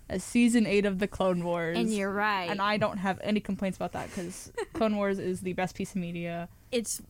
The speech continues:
Speaker 2: the
Speaker 1: For
Speaker 2: best
Speaker 1: me,
Speaker 2: piece of Star Wars
Speaker 1: as
Speaker 2: media,
Speaker 1: media.
Speaker 2: I feel like.
Speaker 1: I feel like it is.
Speaker 2: Yeah.
Speaker 1: Um, and it has now become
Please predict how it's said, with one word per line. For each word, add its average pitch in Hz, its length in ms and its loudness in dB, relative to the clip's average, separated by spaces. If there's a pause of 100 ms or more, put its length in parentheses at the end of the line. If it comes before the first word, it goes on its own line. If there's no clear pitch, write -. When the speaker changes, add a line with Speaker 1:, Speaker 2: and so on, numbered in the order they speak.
(120)
Speaker 2:
the 220 200 0
Speaker 1:
For 220 80 2
Speaker 2:
best 233 100 2
Speaker 1:
me, 208 80 -2
Speaker 2:
piece 180 140 -2
of 226 100 -4
Star 202 400 -2
Wars 208 240 -2
Speaker 1:
as 220 80 -2
Speaker 2:
media, 175 120 -2
Speaker 1:
media. 180 200 -2
Speaker 2:
I 190 60 -4
feel 180 240 -8
like. - 300 -6
Speaker 1:
I 214 180 2
feel 220 180 -2
like 175 320 -2
it - 180 -8
is. 175 380 -4
Speaker 2:
Yeah. - 200 -12 (260)
Speaker 1:
Um, 185 400 -2 (1500)
and 233 340 2 (220)
it 262 120 4
has 285 140 4
now 262 160 8
become 240 520 4